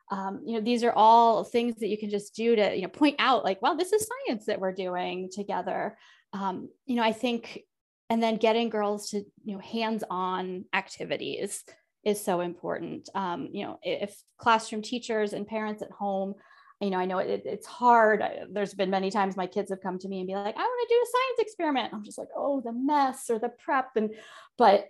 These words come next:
<clears throat> you know, if you can kind of have, like, that toolbox of,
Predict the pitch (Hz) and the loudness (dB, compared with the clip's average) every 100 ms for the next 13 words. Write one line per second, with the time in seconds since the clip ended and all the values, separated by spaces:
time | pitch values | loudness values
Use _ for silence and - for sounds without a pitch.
0 | - 415 415 247 254 226 220 240 233 240 | 2 10 10 10 8 8 6 0 0 0
1 | 240 226 214 220 - 226 220 233 233 214 | 0 0 -2 -4 -8 0 4 6 4 2
2 | 196 190 - - 226 214 180 185 - 185 | -4 -2 -6 -6 -4 0 2 0 -4 -6
3 | 175 | -6